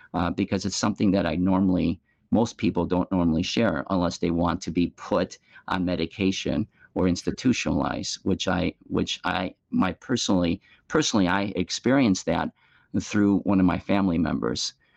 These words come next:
who also had experienced a little bit of the paranormal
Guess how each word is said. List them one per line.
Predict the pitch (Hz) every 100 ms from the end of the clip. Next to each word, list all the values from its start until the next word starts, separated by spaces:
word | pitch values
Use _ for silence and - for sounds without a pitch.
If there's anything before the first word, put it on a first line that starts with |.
| _
who | - 98
also | 92 104 101
had | 95 92
experienced | 87 - 95 85 85
a | 85
little | 87 82
bit | 87 85 82 _ - -
of | 85 92
the | 92
paranormal | - - 101 92 92 107 104 65